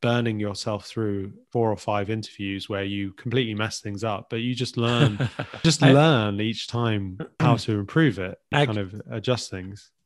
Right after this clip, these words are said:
Speaker 2: John, you, you really hit the nail on the head there, because I think the best way to become good at interviews is to do <laughs> lots of interviews.
Speaker 1: Yeah.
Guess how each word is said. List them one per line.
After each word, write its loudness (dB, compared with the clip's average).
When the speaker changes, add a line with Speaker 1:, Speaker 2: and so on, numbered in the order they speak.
Speaker 2:
John, 8
you, 6
you 6
really 4
hit 0
the 2
nail 4
on 4
the 0
head -2
there, -4
because 0
I 2
think 4
the 2
best 0
way 2
to -12
become -4
good 0
at 0
interviews -2
is -10
to 0
do 2
<laughs> 4
lots 2
of -6
interviews. 2
Speaker 1:
Yeah. 0